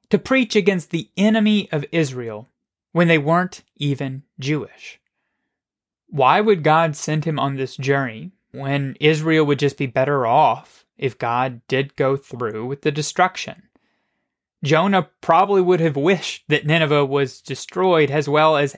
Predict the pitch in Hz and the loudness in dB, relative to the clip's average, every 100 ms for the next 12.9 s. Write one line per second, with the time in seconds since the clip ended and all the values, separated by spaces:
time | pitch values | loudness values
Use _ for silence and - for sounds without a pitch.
0 | - 143 147 151 139 131 - 120 127 120 | -6 -4 -2 -2 -4 -6 -2 0 0 -4
1 | - 120 113 117 120 151 160 95 - _ | -10 -12 -10 -12 -8 -4 -4 -6 -18 _
2 | _ _ _ _ _ _ _ _ - 196 | _ _ _ _ _ _ _ _ -2 0
3 | 202 254 254 220 180 143 190 202 190 - | 0 -2 -2 0 0 0 0 2 0 -2
4 | 160 143 143 - - 135 - - 131 123 | -6 -2 -4 -4 -4 -4 -4 -16 -14 -16
5 | - - 123 - _ _ _ _ _ _ | -12 -8 -8 -10 _ _ _ _ _ _
6 | - 175 180 214 202 196 190 - 151 160 | -4 2 4 4 2 0 0 0 -2 -2
7 | - 147 - 156 - - 180 - - 110 | 0 -2 0 -2 0 -2 -2 -2 -8 -8
8 | 110 139 120 135 143 185 208 _ _ _ | -6 -6 -4 -2 0 -2 -6 _ _ _
9 | _ _ - 156 160 151 156 180 - - | _ _ 0 0 2 0 0 -2 -4 -12
10 | - _ _ _ _ _ _ _ _ _ | -20 _ _ _ _ _ _ _ _ _
11 | _ _ _ 156 127 151 _ _ _ _ | _ _ _ 0 0 -2 _ _ _ _
12 | _ _ _ - 202 202 190 - | _ _ _ -2 0 2 0 -6